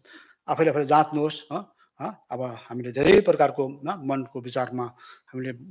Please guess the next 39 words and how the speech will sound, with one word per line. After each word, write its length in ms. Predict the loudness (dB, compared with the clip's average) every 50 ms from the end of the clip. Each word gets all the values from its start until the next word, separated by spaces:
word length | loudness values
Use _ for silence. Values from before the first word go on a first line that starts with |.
| -10 -4 -4
वचन 200 | -2 -2 -2 -2
हेऱ्यौँ, 280 | -2 -4 -2 -2 -2 -4
होइन? 420 | -4 _ _ -8 -6 -6 -6 -8 _ _ _ -20 -20 _ _ _ -14
ह, 140 | -14 -14 -10 -4
अझै 180 | 2 4 4
पनि 240 | 6 6 4 4 4
हामीले 460 | 2 0 -6 -6 -6 -6 -4 -4 -2
हेर्न 160 | -2 0 0 -2
सक्छौँ, 440 | -2 -4 -8 -8 -6 -8 -6 -6
यसको 440 | -8 -10 -10 -8 -8 -8 -8 -6 -4
अझै 220 | -4 0 2 2 2
पनि 120 | 4 2
रिफरेन्स 360 | 0 0 0 0 -2 -2 -4
छ 40 | -2
होला। 120 | -2 -2
हुन 160 | -2 -2 -4 -2
त 60 | 0
मैले, 380 | 2 4 6 6 4 4 2 -6 -16 -20 -20 -20 _ _ -10
अ, 140 | -6 -6 -4
भोजन 200 | 0 2 2 4
सङ्घदेखि 420 | 4 6 4 4 4 4 2 2 4
यता 160 | 6 6 4
चाहिँ 180 | 4 2 -2
मैले 280 | 0 0 2 2 2 0
धेरै 260 | 2 0 0 0 2
हेरेँ 240 | 2 2 0 0 -4 -10 -10 -10
यो, 160 | -12 -12 -12 _ _ -14 -12
अ, 140 | -10 -10 -10 -12 _ _ _ _ _ _ _ -8
विषयमा। 380 | -4 -2 -2 -2 -2 -4 -8 _ _ _ _ _ _ _ _ _ _ -6
भोजन, 460 | -2 2 4 6 4 4 2 0 -8 -8
भोजन 280 | -2 -2 0 0 2 2
सङ्घ 120 | 0 0
किताबदेखि 400 | 0 2 2 2 2 2 0 -2
यता 120 | -2 -2 -2
चाहिँ 140 | -2 0 0
मैले 300 | 2 2 2 0 0 -6
पुरै 340 | -10 _ 2 4 4 4
नै 80 | 4 2
पढेँ, 260 | 0 0 -2 -2 -2